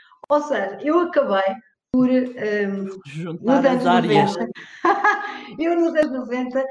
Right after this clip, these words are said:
Speaker 1: hum, tinha uma vida linda, porque não ganhava dinheiro com isso, mas a experiência que eu ganhei, o know-how, ah,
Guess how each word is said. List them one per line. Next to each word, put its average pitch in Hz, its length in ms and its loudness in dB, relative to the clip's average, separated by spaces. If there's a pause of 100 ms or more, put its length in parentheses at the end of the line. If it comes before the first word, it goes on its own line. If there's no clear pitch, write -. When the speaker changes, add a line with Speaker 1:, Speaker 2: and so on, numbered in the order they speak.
(340)
Speaker 1:
hum, 247 400 -4
tinha 254 220 0
uma 233 200 0
vida 226 340 0 (180)
linda, 226 540 2 (320)
porque 254 520 -2
não 294 200 0
ganhava 311 400 2
dinheiro 294 260 2
com 311 140 -2
isso, 277 320 0 (220)
mas 233 340 0
a - 140 -6
experiência 277 680 -2
que 262 60 -2
eu 247 80 0
ganhei, 208 580 -2
o 214 40 -2
know-how, 214 640 2 (240)
ah, 190 460 -2